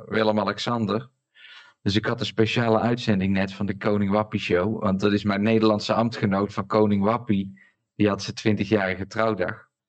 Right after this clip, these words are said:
Dus ik had een stukje tekst geschreven en daar was, eh, Twan Manders was langs geweest net. En dus heb ik haar ook weer gestuurd van de N P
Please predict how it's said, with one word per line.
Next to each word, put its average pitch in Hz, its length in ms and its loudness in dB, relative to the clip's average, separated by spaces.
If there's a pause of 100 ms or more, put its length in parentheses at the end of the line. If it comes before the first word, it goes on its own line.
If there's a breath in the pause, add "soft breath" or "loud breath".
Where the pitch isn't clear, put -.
Dus 101 180 0
ik - 80 -4
had 107 120 2
een 95 60 -8
stukje 113 320 -2
tekst 123 280 -2
geschreven 107 580 2
en 101 100 0
daar 101 100 0
was, 98 300 -2
eh, 104 80 0
Twan 110 400 0
Manders 120 380 2
was 113 200 0
langs 113 280 0
geweest 107 340 2
net. 107 280 0
En 104 180 -2
dus 101 200 0
heb 107 180 4
ik 101 120 -4
haar 107 400 -2
ook 117 200 0
weer 110 140 6
gestuurd 101 420 2
van 95 140 0
de 92 140 2
N 92 120 0
P - 60 -4